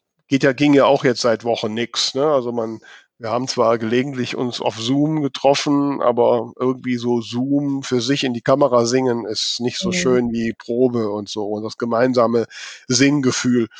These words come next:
Speaker 1: Und, äh, und da hatte ich so die Idee, ähm, mit meiner Familie wichteln wir jedes Jahr,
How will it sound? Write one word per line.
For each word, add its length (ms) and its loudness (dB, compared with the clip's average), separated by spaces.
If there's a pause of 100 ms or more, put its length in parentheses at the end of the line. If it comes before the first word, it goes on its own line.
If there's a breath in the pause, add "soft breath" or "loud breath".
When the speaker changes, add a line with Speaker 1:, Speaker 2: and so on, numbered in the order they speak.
(520 loud breath)
Speaker 1:
Und, 500 4
äh, 280 6 (960)
und 420 0
da 140 2
hatte 180 0
ich 60 -4
so 100 -4
die 160 -4
Idee, 400 0 (420 loud breath)
ähm, 580 0 (180)
mit 240 -10
meiner 220 2
Familie 680 -2
wichteln 460 -2
wir 100 -6
jedes 440 -8
Jahr, 500 0